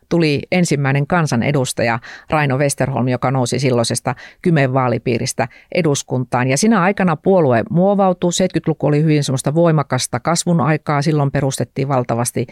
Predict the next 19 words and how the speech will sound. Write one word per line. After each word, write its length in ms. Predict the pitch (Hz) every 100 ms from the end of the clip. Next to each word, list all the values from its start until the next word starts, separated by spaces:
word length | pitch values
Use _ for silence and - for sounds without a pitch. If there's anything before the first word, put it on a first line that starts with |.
| - -
piirijärjestöjä, 920 | 156 143 139 127 123 - 139 123 120 -
erityisjärjestöjä, 1000 | - 123 117 127 - 123 123 - 123 120 117 - - -
osastoja 580 | - 127 117 - 127
eri 140 | 120 131
puolille 300 | - 131 135
Suomea. 480 | - 160 135 127 120 - - - - - -
Ähm, 280 | 160 151 147 - _ _ -
mä 120 | 98
sanoisin, 360 | 185 254 240 220
että 180 | 202 196
meille 240 | 202 214 -
tultiin 560 | 254 277 - 180 160 - _
silloin 360 | - 208 180 160
alkuaikona 720 | - 220 180 131 165 - 139 135
niin 240 | 139 135 - _ _ _
aika 300 | 202 262 240
paljon 520 | - 170 165 147 127 - -
niin 160 | 143
kuin 220 | 135 139